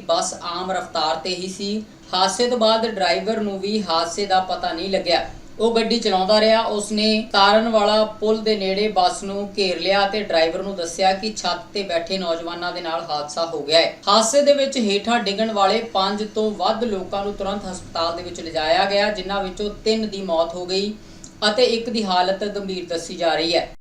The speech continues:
ਬੱਸ ਦੇ ਅੰਦਰ ਸਵਾਰ ਯਾਤਰੀਆਂ ਨੂੰ ਵੀ ਇਸ ਘਟਨਾ ਦੇ ਹਾਦਸੇ ਬਾਰੇ ਨਹੀਂ ਪਤਾ ਲੱਗਿਆ। ਉਹਨਾਂ ਨੂੰ ਬੱਸ ਰੁਕਣ ਤੋਂ ਬਾਅਦ ਹੀ ਅਹਿਸਾਸ ਹੋਇਆ ਕਿ ਕੁਝ ਨੌਜਵਾਨ ਹਾਦਸੇ ਦਾ ਸ਼ਿਕਾਰ ਹੋਏ ਨੇ।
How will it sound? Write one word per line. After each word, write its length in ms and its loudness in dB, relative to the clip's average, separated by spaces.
ਬੱਸ 260 4
ਦੇ 180 2
ਅੰਦਰ 240 2
ਸਵਾਰ 360 4
ਯਾਤਰੀਆਂ 560 2
ਨੂੰ 120 -2
ਵੀ 100 -2
ਇਸ 220 0
ਘਟਨਾ 380 -2
ਦੇ 140 -4
ਹਾਦਸੇ 360 0
ਬਾਰੇ 240 -2
ਨਹੀਂ 180 -6
ਪਤਾ 280 2
ਲੱਗਿਆ। 520 4
ਉਹਨਾਂ 260 0
ਨੂੰ 120 0
ਬੱਸ 240 4
ਰੁਕਣ 280 -4
ਤੋਂ 100 -6
ਬਾਅਦ 260 2
ਹੀ 100 0
ਅਹਿਸਾਸ 440 0
ਹੋਇਆ 200 2
ਕਿ 160 -2
ਕੁਝ 280 -8
ਨੌਜਵਾਨ 440 -6
ਹਾਦਸੇ 440 -6
ਦਾ 140 0
ਸ਼ਿਕਾਰ 420 -2
ਹੋਏ 220 -4
ਨੇ। 140 -8